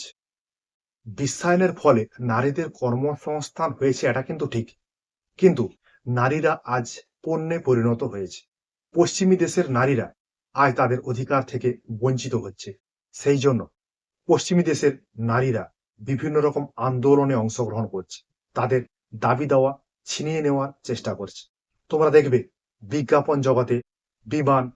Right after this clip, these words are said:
হোটেল, সোশ্যাল মিডিয়া, ফ্যাশন ইত্যাদি ক্ষেত্রে নারীদের কর্মসংস্থান হয়েছে, কিন্তু ওই ক্ষেত্রগুলোতে নারীদের সৌন্দর্যকে বিক্রি করা হচ্ছে, মানে নারীরা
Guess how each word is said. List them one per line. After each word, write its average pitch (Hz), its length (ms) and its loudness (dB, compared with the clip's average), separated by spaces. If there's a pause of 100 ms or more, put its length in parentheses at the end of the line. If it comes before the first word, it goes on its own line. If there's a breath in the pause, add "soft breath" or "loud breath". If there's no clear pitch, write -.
(300)
হোটেল, 139 360 4 (560)
সোশ্যাল 156 460 -4
মিডিয়া, 127 360 2 (540)
ফ্যাশন 143 400 0 (480)
ইত্যাদি 185 400 0
ক্ষেত্রে 190 360 2
নারীদের 139 500 0
কর্মসংস্থান 151 880 -6
হয়েছে, 120 460 0 (580)
কিন্তু 143 300 -2 (580)
ওই 156 200 0
ক্ষেত্রগুলোতে 143 800 0 (800)
নারীদের 127 500 2 (360)
সৌন্দর্যকে 135 880 2 (600)
বিক্রি 143 480 -6
করা 120 260 -2
হচ্ছে, 101 320 -14 (720)
মানে 117 240 -2 (400)
নারীরা 135 400 0